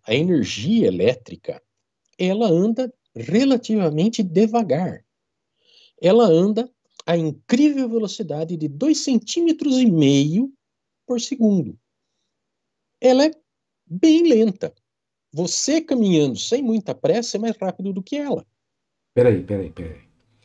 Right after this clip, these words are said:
Speaker 2: Isso você tá falando dela pelos meios condutores que nós utilizamos pra abastecer uma residência.
Speaker 1: Exato, pelo velho fio de cobre.
Speaker 2: Sim.
Speaker 1: Por quê? Porque, na verdade, é um jogo de empurra-empurra. O, o, o eletrãozinho que vem com mais energia atrás empurra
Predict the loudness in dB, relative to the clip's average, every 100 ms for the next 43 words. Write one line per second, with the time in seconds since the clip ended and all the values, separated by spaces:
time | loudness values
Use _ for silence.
0 | _ _ -6 -2 -2 -2 -2 -2 0 0
1 | 2 2 0 0 2 2 2 0 0 2
2 | -2 0 -2 -2 0 -2 -2 -2 -2 -2
3 | -2 0 2 0 0 0 0 0 -2 -2
4 | 0 2 2 2 -2 -4 -8 _ _ _
5 | _ _ _ -2 0 -2 -2 -2 2 4
6 | 2 0 -4 -6 -6 -4 -4 -4 -8 -20
7 | _ -4 -4 -6 _ _ _ _ _ _
8 | _ _ -4 -2 0 -2 -4 _ _ _
9 | _ -10 -4 -2 0 0 -2 0 -2 -4
10 | -8 -6 -2 -2 -2 -2 -4 -2 -4 -2
11 | 0 0 0 -4 -6 -12 _ _ _ _
12 | _ _ _ 0 0 2 0 -2 -2 0
13 | 0 0 -2 0 -2 -2 -2 -2 0 0
14 | 0 0 0 0 0 -2 -2 -2 -2 -2
15 | -4 -2 0 0 -2 0